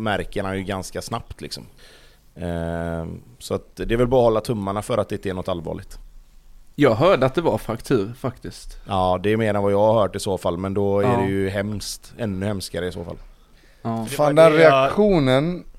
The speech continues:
Speaker 3: som han
Speaker 4: Ja,
Speaker 3: har när
Speaker 4: exakt,
Speaker 3: han går
Speaker 4: jag
Speaker 3: av,
Speaker 4: tänkte.
Speaker 3: alltså, han vet ju att det är någonting riktigt fel, liksom.
Speaker 1: Ja, nej, men som sagt, jag har inte, jag har inte läst i kapp eller, eller sett någonting idag, utan, eh,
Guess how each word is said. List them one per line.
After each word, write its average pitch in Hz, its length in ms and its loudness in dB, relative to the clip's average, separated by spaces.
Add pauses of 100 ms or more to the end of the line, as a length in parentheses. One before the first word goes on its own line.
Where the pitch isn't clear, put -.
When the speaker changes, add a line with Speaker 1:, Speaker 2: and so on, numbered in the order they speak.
(100)
Speaker 3:
som 135 240 -6
han 131 180 2
Speaker 4:
Ja, 127 100 -2
Speaker 3:
har 127 100 2
när 120 80 6
Speaker 4:
exakt, 117 160 2
Speaker 3:
han 120 140 0
går 127 140 2
Speaker 4:
jag 143 100 6
Speaker 3:
av, 127 340 8
Speaker 4:
tänkte. - 160 -12
Speaker 3:
alltså, 120 380 2
han 127 300 2
vet 151 440 0
ju 110 80 2
att - 120 -4
det 110 80 4
är 104 80 6
någonting 104 360 -4
riktigt - 320 -6
fel, 101 360 0
liksom. - 260 -18 (1600)
Speaker 1:
Ja, 147 340 6
nej, 156 120 2
men 165 100 -2
som 160 120 -4
sagt, 147 220 0
jag 143 140 2
har 156 100 2
inte, 151 200 -4 (320)
jag 131 60 -4
har 151 60 -2
inte 143 160 -6
läst 123 340 -2
i 120 40 -12
kapp - 380 -6
eller, 113 160 -4
eller 110 360 -4
sett - 420 -8
någonting 113 520 -6
idag, 95 320 -2
utan, 98 420 -4
eh, 101 420 -2